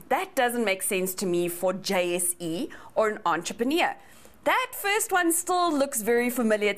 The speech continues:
to me. Takes calculated risks. We know that an entrepreneur isn't afraid to take risks.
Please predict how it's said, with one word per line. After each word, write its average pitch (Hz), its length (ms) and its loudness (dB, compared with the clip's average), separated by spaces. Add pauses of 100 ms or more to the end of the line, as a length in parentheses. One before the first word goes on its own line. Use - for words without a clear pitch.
to 214 40 -2
me. 165 240 0 (240)
Takes - 540 -2
calculated 285 960 -2
risks. - 500 -2
We 254 300 -2 (160)
know 220 560 2 (320)
that 277 120 4
an 285 140 2 (100)
entrepreneur 277 880 2 (360)
isn't 330 400 2
afraid 226 420 -2
to 196 80 -10
take 180 300 -4
risks. - 520 0